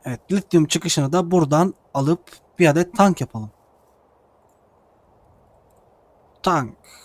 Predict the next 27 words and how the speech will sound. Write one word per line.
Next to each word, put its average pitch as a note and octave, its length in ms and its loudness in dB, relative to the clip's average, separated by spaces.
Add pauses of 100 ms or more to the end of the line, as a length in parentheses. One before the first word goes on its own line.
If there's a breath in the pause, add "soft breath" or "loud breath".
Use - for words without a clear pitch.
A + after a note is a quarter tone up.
(340 loud breath)
Basic C3+ 360 -2 (120)
tank. C#3+ 720 -6 (960)
Bunu D#3+ 220 -2
da B2 300 -8 (640)
üst E3+ 180 -2
seviye D3+ 380 -2
yapalım. C#3+ 680 -6 (580)
Bunu E3 240 -4
bir E3 120 2
üst - 160 -6
seviye D#3 260 -2
yapalım. D3 680 -4 (880)
Bunu F#3 200 -2
da D#3+ 200 -4 (180)
en E3+ 160 2
üst C#3+ 140 0
seviye A2+ 420 -8
yapalım. D3 460 -6
İki C#3 200 -10
yüz C#3+ 100 -4
elli D3 180 -2
altı C#3+ 220 -4
kova. A2+ 260 -8
Bunun G3+ 180 4
üstü F#3 280 -2
var F3 180 6
mı? G3+ 280 0